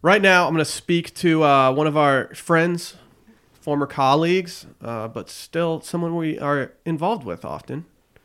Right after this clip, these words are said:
Uh, his name's Kyle Banduho. You might know him from writing for us on P G P, from a podcast called the Dadgum Podcast, which is currently going on. He's also launching a new podcast called Trouble with the Script. That is a sports movie podcast.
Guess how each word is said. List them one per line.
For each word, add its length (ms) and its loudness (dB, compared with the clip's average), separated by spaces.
Uh, 100 -4
his 120 -4
name's 160 -2
Kyle 260 2
Banduho. 640 0
You 80 -2
might 200 0
know 180 0
him 260 -4
from 500 -2
writing 360 0
for 240 -2
us 100 -4
on 120 -4
P 140 -6
G 140 -6
P, 400 0
from 240 -10
a 60 -6
podcast 500 -6
called 180 -8
the 60 -10
Dadgum 460 -2
Podcast, 440 -4
which 100 -10
is 100 -12
currently 260 -8
going 200 -4
on. 200 -4
He's 180 -10
also 540 -6
launching 460 -4
a 80 -4
new 160 0
podcast 640 -8
called 180 -6
Trouble 280 -4
with 100 -6
the 80 -12
Script. 420 -6
That 100 -4
is 80 -6
a 80 -4
sports 580 -6
movie 320 0
podcast. 680 -12